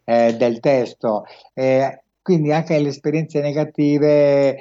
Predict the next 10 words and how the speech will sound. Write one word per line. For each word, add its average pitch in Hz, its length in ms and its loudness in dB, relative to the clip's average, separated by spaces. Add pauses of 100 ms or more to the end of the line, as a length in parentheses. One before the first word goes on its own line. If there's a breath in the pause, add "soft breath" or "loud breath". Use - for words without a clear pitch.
(260 loud breath)
eh, 120 180 -8
come 135 160 -4
alla 131 180 -2
fine 151 280 -2
di 127 80 -8
una 135 200 -6
pes-, 147 360 -10
di 117 120 -8
una 135 360 -2
passione, 135 880 0